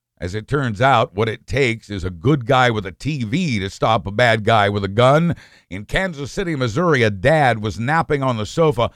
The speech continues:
when a man with a gun burst through the front door and pointed a gun. Quoting homeowner John Sullivan, "I just jumped up. I wasn't thinking. I just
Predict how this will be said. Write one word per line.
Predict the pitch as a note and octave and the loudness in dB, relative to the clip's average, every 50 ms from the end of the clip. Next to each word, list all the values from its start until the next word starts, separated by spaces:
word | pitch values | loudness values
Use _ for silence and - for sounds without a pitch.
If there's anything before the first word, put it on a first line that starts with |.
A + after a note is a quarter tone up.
| _ _ _ | _ _ _
when | - A#2 A#2+ | -8 -6 -6
a | A2+ | -4
man | A2+ A#2+ D3 D#3+ F3 E3+ | -4 -2 -2 -2 0 0
with | D3+ B2+ A2+ | -2 -2 -2
a | A2 | -2
gun | G#2+ C3+ D3 D3+ C#3+ B2+ G#2 | 0 0 0 2 0 0 0
burst | F2+ C#3+ E3 E3 - - | 0 0 0 0 -2 -4
through | C#3+ C#3 | -6 -4
the | A#2 A2+ | -4 -4
front | - - - C3+ E3 E3+ G#2+ A2 | -6 -6 -4 -2 -2 -2 0 0
door | C#3 D#3+ F3 F3 C3+ | 0 2 2 2 0
and | G#2+ - | 0 -2
pointed | - C#3+ E3+ E3+ D#3+ D3+ | -4 -2 -2 -2 0 -2
a | D#3 | 0
gun. | D3 D#3 D3+ C#3+ B2+ A2 G2+ F2 D2+ _ _ _ _ _ _ _ _ _ _ | 2 2 2 4 2 2 0 -2 -8 _ _ _ _ _ _ _ _ _ _
Quoting | - A2 C3 C3 A2 | -10 -8 -8 -6 -4
homeowner | G2+ C3 D3 C#3 C3+ C3+ C3+ B2+ A2 | -2 -2 0 0 0 0 0 0 2
John | G2 C#3+ C#3+ D3 C#3+ | 2 2 2 2 2
Sullivan, | B2 - D3+ D#3 D3+ D3 C#3 B2+ | 2 2 2 2 2 2 2 0
"I | B2 | 0
just | A#2+ D3+ D3 G#2 E2+ | 0 0 -2 -2 0
jumped | D#2+ D3 D#3 D#3+ C3 C3 | 2 2 2 2 2 2
up. | E3 D3+ A2+ | 0 0 2
I | A2 A2+ | 0 0
wasn't | B2+ D3 D#3 A#2+ D3+ C#3+ - | 2 2 0 0 -2 -4 -2
thinking. | D#3+ E3 C3+ B2 A#2 A2 | -2 -2 -2 -4 -4 -4
I | A2 A#2 | -4 -2
just | B2+ B2+ - | -2 -4 -6